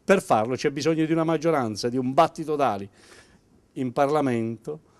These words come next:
per sfiduciarlo, e in questo Fini deve dimostrare di essere coerente, non dire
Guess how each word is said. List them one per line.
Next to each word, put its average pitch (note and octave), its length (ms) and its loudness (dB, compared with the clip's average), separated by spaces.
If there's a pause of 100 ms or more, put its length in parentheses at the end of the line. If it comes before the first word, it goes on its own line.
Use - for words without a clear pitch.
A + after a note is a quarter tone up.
(440)
per C3+ 280 4
sfiduciarlo, F#2 920 0 (100)
e F3 100 4
in G3 140 4
questo C3+ 400 -2
Fini B2 340 -4
deve C3+ 200 4
dimostrare C#3+ 540 2
di B2 180 -2 (280)
essere C#3 380 0
coerente, A2+ 800 2 (560)
non D#3+ 300 2
dire A2 400 0